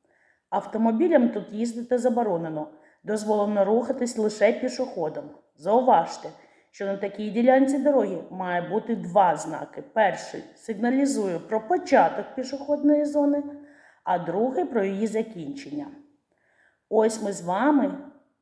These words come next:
і дізналися, які дорожні знаки є.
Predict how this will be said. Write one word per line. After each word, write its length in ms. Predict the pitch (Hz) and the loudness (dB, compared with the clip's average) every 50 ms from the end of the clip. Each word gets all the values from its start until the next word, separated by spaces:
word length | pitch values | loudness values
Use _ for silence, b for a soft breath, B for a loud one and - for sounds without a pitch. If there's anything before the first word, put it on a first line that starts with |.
| _ _ _ _ _ | _ _ _ _ _
і 120 | 262 285 | -2 0
дізналися, 720 | 262 277 269 262 262 262 262 294 330 330 294 277 - - 254 | 2 2 2 2 4 4 4 6 6 6 4 4 0 -2 -2
які 320 | 233 233 226 226 - 254 | -2 -2 -4 -4 -4 -6
дорожні 440 | 226 202 220 202 214 202 - 208 208 | -4 -4 -4 -4 -6 -6 -8 -10 -12
знаки 400 | 196 180 202 220 254 262 269 269 | -10 -4 0 0 0 0 0 -2
є. 340 | 262 220 196 175 143 131 | -2 -2 -4 -4 -6 -8